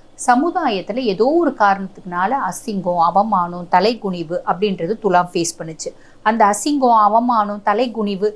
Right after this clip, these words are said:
இவங்க காரணம் இல்லப்பா, யாரோ தப்பா சொல்லிட்டாங்க அப்படின்னு ஒரு பத்து பேர் உங்களுக்கு ஆறுதல்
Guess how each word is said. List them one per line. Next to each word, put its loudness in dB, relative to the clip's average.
இவங்க 2
காரணம் 4
இல்லப்பா, 0
யாரோ 4
தப்பா -2
சொல்லிட்டாங்க -4
அப்படின்னு -2
ஒரு 0
பத்து -2
பேர் 0
உங்களுக்கு -2
ஆறுதல் 2